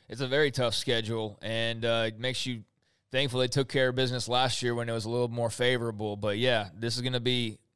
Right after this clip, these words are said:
a really hard slate of games, and,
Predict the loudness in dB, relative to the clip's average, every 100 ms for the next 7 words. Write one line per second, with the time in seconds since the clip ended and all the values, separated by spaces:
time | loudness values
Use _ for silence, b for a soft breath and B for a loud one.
0 | _ b b b b -12 0 2 4 4
1 | 6 8 6 4 -2 _ -12 -6 2 4
2 | 4 2 0 0 -4 -6 -6 -6 -6 -8